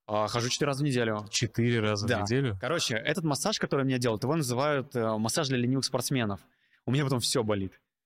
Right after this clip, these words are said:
Speaker 1: Я как
Speaker 2: Слушай,
Speaker 1: будто в
Speaker 2: это
Speaker 1: зале
Speaker 2: был, я
Speaker 1: позанимался.
Speaker 2: пошел на тайский массаж
Speaker 1: Там
Speaker 2: недавно с
Speaker 1: камни
Speaker 2: женой.
Speaker 1: есть. Там.
Speaker 2: Камни?
Speaker 1: Да, камни
Speaker 2: Теплые
Speaker 1: горячие,
Speaker 2: вот эти, да?
Speaker 1: горячие. Они прям обжигают,
Speaker 2: Я
Speaker 1: прям.
Speaker 2: пошел, я пошел на тайский массаж, они говорят: «Ну как вам сделать?» Я говорю:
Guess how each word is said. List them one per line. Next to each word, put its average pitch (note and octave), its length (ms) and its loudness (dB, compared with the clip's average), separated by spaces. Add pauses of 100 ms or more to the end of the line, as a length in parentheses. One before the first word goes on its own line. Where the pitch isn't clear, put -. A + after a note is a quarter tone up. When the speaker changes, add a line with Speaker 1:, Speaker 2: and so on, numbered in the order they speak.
(240)
Speaker 1:
Я C3 160 -2
как C#3+ 100 0
Speaker 2:
Слушай, - 20 2
Speaker 1:
будто D3 200 2
в B2 40 -2
Speaker 2:
это B2 60 2
Speaker 1:
зале B2+ 260 2
Speaker 2:
был, A2+ 40 0
я A#2 200 2
Speaker 1:
позанимался. A2+ 360 0
Speaker 2:
пошел A#2+ 260 0
на G#2 180 0
тайский A#2 480 -2
массаж G2 440 -2 (120)
Speaker 1:
Там G2+ 140 0
Speaker 2:
недавно G2 140 0
с - 20 2
Speaker 1:
камни - 20 0
Speaker 2:
женой. G2 500 0
Speaker 1:
есть. - 20 -20 (160)
Там. G2+ 320 -6 (300)
Speaker 2:
Камни? B2+ 460 0
Speaker 1:
Да, A2+ 200 0
камни A#2 220 0
Speaker 2:
Теплые A#2+ 80 2
Speaker 1:
горячие, A2 280 2
Speaker 2:
вот G2 100 -2
эти, A2+ 180 0
да? A2+ 240 0
Speaker 1:
горячие. G#2 300 -8 (100)
Они C3 160 -2
прям B2 140 2
обжигают, A#2+ 340 2
Speaker 2:
Я A#2 60 2
Speaker 1:
прям. A#2 140 0
Speaker 2:
пошел, A#2+ 460 0
я A2 200 0
пошел A2 560 -2
на G2 440 0
тайский G#2+ 360 -4
массаж, G2+ 340 -2
они G2+ 80 -2
говорят: F#2 140 -4
«Ну A2+ 60 -2
как - 240 -6
вам E2+ 220 -6
сделать?» E2 300 -8
Я - 60 -20
говорю: E2 180 -10